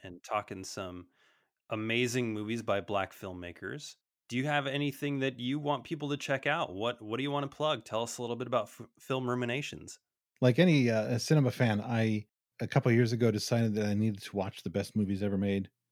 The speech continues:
Speaker 2: So I found the B F I, uh, B F I top fifty list. And after watching Showa, I said, "I have some thoughts," and I realized that I should probably write essays about all of 'em. And then after that, I just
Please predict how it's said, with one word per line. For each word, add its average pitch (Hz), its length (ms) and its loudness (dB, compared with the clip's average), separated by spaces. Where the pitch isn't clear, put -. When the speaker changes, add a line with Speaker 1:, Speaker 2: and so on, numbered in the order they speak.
Speaker 2:
So 98 380 0
I 98 120 0
found 101 360 -2
the 98 140 -2
B 101 180 -2
F 90 160 -6
I, 95 260 -4
uh, 92 160 -8
B 107 140 -4
F - 140 -6
I 98 140 -2
top 98 280 -4
fifty 98 260 -6
list. 87 380 -8
And 98 260 -4
after 104 280 -2
watching 98 760 -2
Showa, 110 680 0
I 95 140 -6
said, 92 300 -4
"I 92 160 -4
have 98 220 -6
some 90 260 -6
thoughts," 104 380 -2
and 95 160 -6
I 95 60 -6
realized 95 520 -4
that 92 80 -6
I 87 80 -4
should - 180 -14
probably 95 200 -4
write 90 220 -6
essays 87 340 -8
about 82 200 -8
all 82 180 -8
of 80 80 -10
'em. 82 100 -18
And 95 260 -4
then 95 500 -2
after 98 300 -6
that, 131 400 0
I 104 280 -4
just - 280 -6